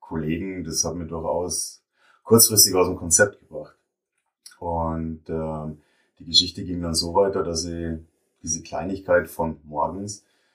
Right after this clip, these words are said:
dass das uns den ganzen Tag begleitet hat. Und es war dann sehr schön zu sehen, dass seine Kollegen ihm den ganzen Tag über auf den Weg gegeben haben, dass er sich völlig unterschätzt, sein eigenes Licht komplett unter den Scheffel stellt.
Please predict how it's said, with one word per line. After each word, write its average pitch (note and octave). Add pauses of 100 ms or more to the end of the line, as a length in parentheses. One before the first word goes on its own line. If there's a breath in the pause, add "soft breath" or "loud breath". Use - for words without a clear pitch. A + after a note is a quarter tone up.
(380)
dass -
das -
uns F2
den E2
ganzen E2
Tag E2+
begleitet D#2+
hat. E2+
Und E2+
es D#2+
war E2+
dann E2
sehr -
schön E2+
zu E2
sehen, E2+
dass D#2+
seine E2
Kollegen D#2+
ihm G2+ (300)
den E2
ganzen E2
Tag E2
über E2+
auf E2
den D#2+
Weg D#2+
gegeben E2
haben, E2+ (580)
dass E2
er D#2+
sich D2+
völlig D#2+
unterschätzt, D#2+
sein E2+
eigenes D#2+
Licht E2
komplett D2+
unter D#2
den D2+
Scheffel D#2+
stellt. -